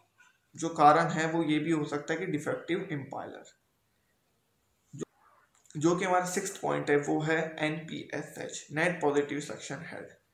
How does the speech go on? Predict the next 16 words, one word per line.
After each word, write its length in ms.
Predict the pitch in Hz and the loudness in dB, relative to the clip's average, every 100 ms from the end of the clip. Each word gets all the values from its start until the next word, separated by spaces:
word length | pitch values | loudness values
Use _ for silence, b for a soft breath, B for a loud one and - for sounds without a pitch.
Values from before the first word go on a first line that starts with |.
| b b b b - | b b b b -4
ये 100 | 190 | -2
बहुत 360 | 156 151 165 180 | 4 4 4 2
ही 60 | |
ज़्यादा 240 | 165 147 151 | 4 4 6
ज़रूरी 320 | 147 139 143 | 4 4 2
है 60 | |
किसी 240 | 143 151 151 | 0 -2 0
भी 80 | 156 | 0
पंप 240 | 151 139 | -2 -4
को 80 | - | -4
सिलेक्ट 340 | 151 - 135 - | -4 -4 -6 -8
करने 260 | 123 127 | -10 -8
के 140 | 123 - | -12 -14
लिए। 200 | - - _ _ _ _ _ _ _ _ _ - | -16 -18 _ _ _ _ _ _ _ _ _ -12
The 560 | - 156 156 147 - 165 | 0 4 6 6 4 0
एनपीएसएच 840 | 170 170 190 196 208 208 208 | 0 2 4 6 6 4 0